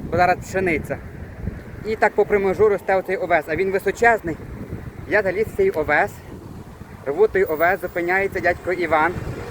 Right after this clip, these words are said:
А я чую, що якась машина зупинилася. А я ж в тому овсі сижу, там, в межі. А він кричить: «Віталік, ти в Тернопіль!» <laughs> Ой,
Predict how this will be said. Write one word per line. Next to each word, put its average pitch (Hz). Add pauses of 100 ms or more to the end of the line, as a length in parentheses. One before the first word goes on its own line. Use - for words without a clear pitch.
(840)
А 165
я 175
чую, 254
що -
якась 196
машина 180
зупинилася. 151 (880)
А 156
я 190
ж -
в -
тому 208
овсі 208
сижу, 143
там, 139
в 135
межі. 151 (340)
А 160
він 208
кричить: -
«Віталік, 262 (580)
ти 523
в -
Тернопіль!» -
<laughs> - (2750)
Ой, -